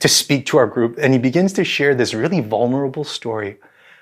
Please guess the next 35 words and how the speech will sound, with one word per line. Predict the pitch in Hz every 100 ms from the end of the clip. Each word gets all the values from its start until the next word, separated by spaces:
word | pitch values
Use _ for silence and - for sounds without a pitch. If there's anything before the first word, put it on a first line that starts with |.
| _
about | 107 110 -
how | - 139 123
he | -
felt | 117 113 101 -
inadequacy | 98 87 95 - 101 - 101
as | 90
a | -
pastor. | - - 95 - - _ _ _ _ _ _ _ _ _ _ _ _ _ - -
He | -
said | - 202
he | 190
used | 185 -
to |
preach | - - - 175 - - - - - -
all | 160 185
the | 190
time | - 135
at | 131
these | 117 104
big | 120 123
conferences, | - 104 120 120 165 175 175 -
uh, | 117 120
and | 127 131 123 127
at | 131
one | 151 214
conference | 147 139 131 120
he | 113
was | 95
at, | 98 92 - - - -
he | -
was | 156 135
about | - 139 180 196
to, | 196
he | - 175
was, | 135